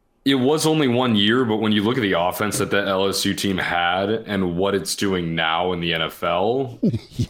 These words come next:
Speaker 1: it's bonkers. And just th-, that talent all around is unreal. To go to the comparison between this Georgia two-year run and Nebraska's two-year run, I think you could make a pretty strong argument on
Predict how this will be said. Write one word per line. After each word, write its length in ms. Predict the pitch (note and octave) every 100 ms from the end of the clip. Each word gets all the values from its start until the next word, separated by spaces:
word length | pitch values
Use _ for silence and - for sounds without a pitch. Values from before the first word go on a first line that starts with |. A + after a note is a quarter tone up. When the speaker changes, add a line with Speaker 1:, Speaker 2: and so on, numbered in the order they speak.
| -
Speaker 1:
it's 600 | A2 E2+ - - - - F#2+ -
bonkers. 720 | G#2+ G2 - D#2 C#2+ - -
And 400 | A2+ A2 G#2+ A2
just 300 | A2 A2 -
th-, 220 | B2 A#2+
that 260 | A#2 B2 A#2+
talent 360 | A#2+ A2 G#2+
all 120 | G#2
around 320 | G2 F#2+ F#2+ F#2
is 140 | F2 -
unreal. 720 | A2 G2 F2+ F#2+ F#2+ F2 - - _ _ _ _ -
To 100 | C3
go 240 | B2+ D#3
to 80 | D#3
the 120 | B2
comparison 760 | A#2+ A2 - A2 A2+ B2+ - A#2
between 640 | G#2+ - A2+ G#2 G2 F2 E2
this 240 | F2+ G#2 -
Georgia 400 | G2+ A2 A2+ A2+
two-year 340 | - A#2+ A2
run 560 | G#2 G2 G2+ G2 F#2+ F2 _ _ _ _ -
and 200 | G#2+ G#2
Nebraska's 680 | F#2+ G2 C3 E3+ - B2
two-year 300 | - A2+ G#2+
run, 280 | F#2+ G2+ G#2 G#2+
I 120 | A2
think 760 | G#2+ - - F3+ A#3+ - - _ _ _ _ _
you 180 | A2 D3
could 180 | F3 A#2
make 300 | A2 C#3 D#3
a 60 |
pretty 240 | D3+ C3+ C3+
strong 500 | - - G#2 A2+ A#2+
argument 540 | G#2+ G2+ G2+ A#2 A2+
on 240 | G#2 F2